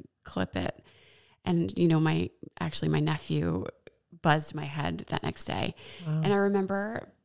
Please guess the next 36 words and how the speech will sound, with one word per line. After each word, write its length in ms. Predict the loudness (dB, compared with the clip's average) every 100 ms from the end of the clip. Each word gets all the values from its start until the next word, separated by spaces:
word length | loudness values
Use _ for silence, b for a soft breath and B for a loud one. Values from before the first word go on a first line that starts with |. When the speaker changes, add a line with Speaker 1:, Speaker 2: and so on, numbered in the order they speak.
| -2
Speaker 1:
it 120 | 2
was 120 | 4
such 560 | 4 2 0 -4 -4 0
a 80 |
weird 600 | 0 0 2 4 4 0 -4
feeling. 480 | -10 -2 2 2
My, 240 | 2 0 -2 -6
my, 400 | -6 -2 -2 -2 B B B B B
ha-, 280 | B -4 -2
my, 300 | 2 2 4
um, 440 | 4 2 2 -2 -6 -10 _ _ -16 -12
hair 240 | -2 2 2
follicles 420 | 4 2 0 -4
were 100 | -8 -6
tingly. 460 | 0 2 2 -2 -4
It 120 | 0
was 140 | 0
painful. 680 | 0 0 2 2 -2 -6 -8 _ -4
I 60 |
woke 100 | 2 4
up, 80 | 4
Speaker 2:
Wow. 180 | 4
Speaker 1:
the 40 | 4
day 160 | 2 -2
that 140 | -4
my 80 | -4
hair 140 | 2
Speaker 2:
Really? 100 | 4
Speaker 1:
started 200 | 4 2
to 60 | 0
fall 180 | -2 -4
out, 160 | -2
I 60 | 0
woke 280 | 2 0 0
up 160 | 0
and 160 | 2 0